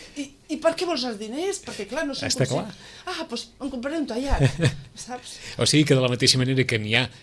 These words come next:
Speaker 2: que no us ha motivat prou, n'hi ha que s'han motivat enormement.
Speaker 1: Enormement, enormement. Volen tornar, volen quan, quan és el dia de tornar, i és, bueno, això és la satisfacció d'aquest projecte.
Speaker 2: Eh, i ara l'especialista que ens digui, i aquests quadres què expressen?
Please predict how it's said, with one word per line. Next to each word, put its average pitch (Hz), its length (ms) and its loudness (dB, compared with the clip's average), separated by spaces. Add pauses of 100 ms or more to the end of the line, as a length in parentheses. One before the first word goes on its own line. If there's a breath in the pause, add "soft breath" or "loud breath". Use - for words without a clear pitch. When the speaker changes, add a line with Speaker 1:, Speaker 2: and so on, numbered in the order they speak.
(320 loud breath)
Speaker 2:
que 101 280 0
no 117 220 0
us 135 100 4
ha 135 60 6
motivat 123 480 2
prou, 156 360 4 (220)
n'hi 120 200 2
ha 139 120 4
que 151 100 0
s'han 135 160 4
motivat 127 440 2
enormement. 117 500 2
Speaker 1:
Enormement, 156 880 -2
enormement. 170 560 -8
Volen 190 300 -2
tornar, 175 500 -2
volen 180 320 -2
quan, 180 340 -4
quan 185 220 -6
és 175 180 -6
el 165 200 -8
dia 196 180 -4
de 175 100 -4 (240)
tornar, 165 640 -6
i 160 60 -8
és, 160 160 -8
bueno, 143 300 -12 (560 loud breath)
això 226 180 0
és 269 80 -2
la 254 80 0
satisfacció 165 640 -8
d'aquest - 340 -18
projecte. - 340 -20
Speaker 2:
Eh, 120 300 0
i 113 140 0
ara 120 180 0
l'especialista 120 680 2
que 160 100 4
ens 143 100 2
digui, 113 380 0
i 120 140 -4
aquests 139 260 0
quadres 170 340 0
què 139 140 2
expressen? - 560 0